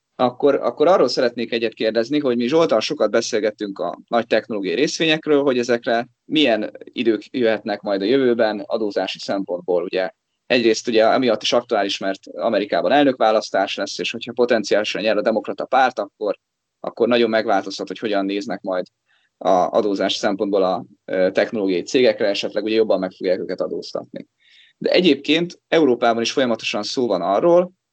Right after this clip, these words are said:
hogy ugye nem tudtuk, ö, jól megfogni azt, hogy ezeket a technológiai cégeket hogy kéne megadóztatni, mert mindig abban gondolkodtunk, hogy ahol van fizikailag egy cég,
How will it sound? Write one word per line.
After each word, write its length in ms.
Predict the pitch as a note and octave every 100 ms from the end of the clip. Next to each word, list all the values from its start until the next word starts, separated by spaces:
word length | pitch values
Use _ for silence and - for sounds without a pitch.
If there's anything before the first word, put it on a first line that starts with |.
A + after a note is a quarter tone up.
| _
hogy 120 | - B2+
ugye 140 | C3+
nem 200 | E3 D3+
tudtuk, 400 | C#3 B2+ A#2+ -
ö, 240 | B2+ G#2+ G#2
jól 200 | C3 B2
megfogni 440 | A#2 A2 - A2
azt, 180 | G#2+ A2
hogy 100 | -
ezeket 240 | A2 G#2 G2
a 40 |
technológiai 420 | A2 A2 G#2+ G#2
cégeket 300 | G2 A2+ G2
hogy 160 | - A2
kéne 340 | - - - - _
megadóztatni, 720 | C3+ D#3+ F3+ D3+ - C#3 C#3
mert 220 | B2 A#2
mindig 240 | A#2+ B2+ A#2+
abban 200 | A2+ B2
gondolkodtunk, 600 | D#3+ C#3+ C3 B2+ B2 A#2
hogy 120 | A2+
ahol 220 | A#2 G#2+
van 160 | G#2 G2
fizikailag 520 | - G#2 G2 F2+ E2+ E2
egy 140 | -
cég, 380 | - D#3 C#3+